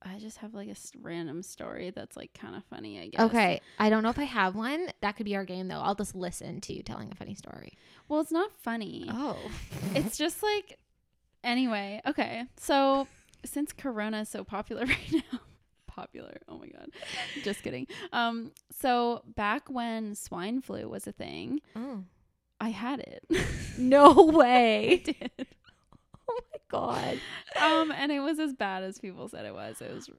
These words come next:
Speaker 1: I
Speaker 2: I
Speaker 1: was
Speaker 2: don't even
Speaker 1: really
Speaker 2: know what
Speaker 1: sick.
Speaker 2: swine flu is.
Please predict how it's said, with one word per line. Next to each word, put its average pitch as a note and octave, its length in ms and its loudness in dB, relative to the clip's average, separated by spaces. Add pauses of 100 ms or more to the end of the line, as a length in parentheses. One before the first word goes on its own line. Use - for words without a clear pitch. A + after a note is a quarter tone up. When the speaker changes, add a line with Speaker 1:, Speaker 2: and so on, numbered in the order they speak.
(100)
Speaker 1:
I D4+ 120 0
Speaker 2:
I - 20 4
Speaker 1:
was G4 80 4
Speaker 2:
don't A4+ 80 2
even A4+ 80 2
Speaker 1:
really A4+ 100 2
Speaker 2:
know G#4+ 100 4
what A4 120 4
Speaker 1:
sick. - 80 -4
Speaker 2:
swine F#4 260 0
flu F4+ 200 0 (140)
is. D#4 800 -2